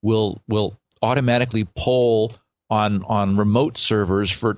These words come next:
and loo-, looking for any changes and then alert you to those. And, you know, various other sort of, you know, U I things. But of course, my focus is, okay, what kind of a job have they done from a security standpoint and, and, you know, security and privacy?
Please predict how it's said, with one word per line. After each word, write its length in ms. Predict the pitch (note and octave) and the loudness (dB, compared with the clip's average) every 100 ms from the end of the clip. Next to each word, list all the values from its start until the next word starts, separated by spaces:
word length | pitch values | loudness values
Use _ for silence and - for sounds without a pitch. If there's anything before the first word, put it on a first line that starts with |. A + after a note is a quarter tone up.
| - | 0
and 140 | A#2 | 0
loo-, 100 | A2+ | 2
looking 320 | C3 C#3+ B2+ A2 | 2 0 0 0
for 140 | A2+ | 2
any 140 | A2 | 2
changes 640 | G#2 B2+ C3 A#2 F#2 F#2 - | 0 0 2 2 0 0 -2
and 160 | A2+ | 0
then 200 | A2 A2 | 2 2
alert 340 | G#2+ G#2+ B2 A#2+ | 0 2 0 -2
you 80 | |
to 120 | E2+ F#2 | -2 0
those. 420 | F2 D#2 F#2 - - _ _ - | 0 0 -2 -6 -14 _ _ -2
And, 160 | A#2 A2 | 0 2
you 80 | B2 | 2
know, 140 | G2 | 2
various 460 | G2 C#3+ D3 B2+ - | 2 2 2 0 0
other 360 | B2 A#2+ A#2 A2 | 0 2 2 0
sort 200 | B2 G#2+ | 0 0
of, 220 | F#2+ F#2 | -2 0
you 60 | |
know, 160 | G2 F#2 | 0 2
U 260 | F#2 A#2+ G2+ | 2 2 2
I 180 | A#2 | 0
things. 440 | B2+ G2+ E2 D#2+ E2+ | -2 -2 -2 -2 -2
But 160 | G#2+ | -4
of 60 | F2 | -2
course, 180 | A2+ G2 | -2 0
my 240 | G#2+ D#3 | 0 0
focus 420 | - G2 F#2 G#2 | 0 -2 0 -2
is, 140 | G2+ G2+ | 0 -2
okay, 340 | - G2 G2 G#2 - _ _ _ _ - _ - | 0 0 -2 -4 -14 _ _ _ _ -20 _ -4
what 180 | C3 - | -4 -2
kind 180 | E3 | -2
of 60 | D#3+ | 0
a 80 | D3+ | 0
job 400 | G#2+ G#2 G2+ G#2+ | 0 0 0 0
have 180 | G#2+ G2 | -2 0
they 140 | A2 | 0
done 400 | G2 F#2+ F#2 F#2+ | 0 0 0 0
from 160 | G2 F#2+ | 0 -2
a 60 | |
security 420 | - - F3+ D3 | -2 -2 0 2
standpoint 640 | G2 - E2+ D2 D2+ C#2 - | 0 -2 -2 -2 -4 -6 -6
and, 400 | G2+ G2 F#2 - | -2 0 0 -2
and, 280 | G#2+ G2 F#2+ | -2 0 0
you 120 | G2+ | 0
know, 200 | G2+ F#2+ - | 0 0 -4
security 480 | - A#2 B2 G#2 F2+ | -6 -2 0 0 0
and 220 | F#2+ F2+ | 0 0
privacy? 580 | A#2 A2+ F2 - D2 | 0 0 0 -2 -2